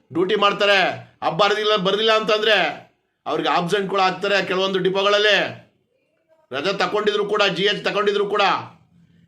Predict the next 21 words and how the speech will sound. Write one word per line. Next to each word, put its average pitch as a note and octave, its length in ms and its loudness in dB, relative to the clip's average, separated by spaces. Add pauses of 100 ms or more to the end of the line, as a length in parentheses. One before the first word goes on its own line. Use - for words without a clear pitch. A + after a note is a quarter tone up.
(360)
ಇಂಥ D#3 200 -6
ಪರಿಸ್ಥಿತಿ F#3 500 -4
ಇರುವಾಗ F3+ 260 0 (140)
ಕೆಲ್-, D3+ 320 -6
ಕೆಲ್ಸ D#3+ 240 -2
ಮಾಡ್ತಾರೆ. F#3+ 760 -2 (160)
ಯಾವ F#3+ 320 2
ಇಲಾಖೆಯಲ್ಲಿ A3 540 2
ಇಷ್ಟು F3 460 -4
ಒತ್ತಡ G#3+ 360 0
ಇದೆ G3 200 2
ಹೇಳಿ? F3 440 -2 (1080)
ನಮ್ಮ C3 260 -6
ಇಲಾಖೆಯಲ್ಲಿ D3 440 0
ಸಾರಿಗೆ D3+ 360 -2
ನೌಕರರ E3 400 -2
ವಿಚಾರದಲ್ಲಿ E3+ 640 -2 (340)
ಅಷ್ಟು C#3+ 280 -6
ಒತ್ತಡದಲ್ಲಿ F3 520 -4
ಕೆಲಸ D3+ 260 -4
ಮಾಡ್ತಾರೆ. F#3 720 -2